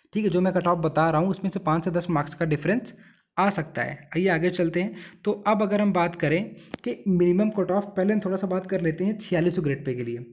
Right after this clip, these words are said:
तो छियालीस सौ ग्रेड पे के लिए मेरे हिसाब से जो मिनिमम कट ऑफ रहेगी जनरल कैटेगरी के लिए, वो रहने वाली है पाँच सौ सत्तर के आसपास, ठीक है। अगर आपके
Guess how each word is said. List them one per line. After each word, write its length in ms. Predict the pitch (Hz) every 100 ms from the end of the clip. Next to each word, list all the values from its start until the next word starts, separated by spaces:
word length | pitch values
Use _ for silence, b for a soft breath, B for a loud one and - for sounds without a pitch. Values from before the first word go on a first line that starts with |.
| B B B -
तो 80 | 208
छियालीस 540 | 208 180 165 160 190
सौ 60 | 214
ग्रेड 260 | 175 156 185
पे 80 |
के 100 | 185
लिए 120 | 202 202
मेरे 260 | 160 160
हिसाब 320 | 190 - 156 156
से 160 | 190
जो 160 | 190 196
मिनिमम 460 | 170 147 147 180
कट 200 | 190 175
ऑफ 220 | 165 170 165
रहेगी 280 | 151 160 175
जनरल 300 | 156 151 165
कैटेगरी 480 | 160 156 147 139
के 120 | 143 143
लिए, 240 | 175 233 B B -
वो 120 | 180
रहने 300 | 190 156 175
वाली 260 | 165 143 160
है 120 | 202 202
पाँच 280 | 143 135 -
सौ 180 | 254 - - -
सत्तर 360 | - 170 208
के 120 | 165 139
आसपास, 520 | 120 - 120 123 - _ -
ठीक 140 | 214
है। 100 | 196 B B -
अगर 140 | 185
आपके 160 | 196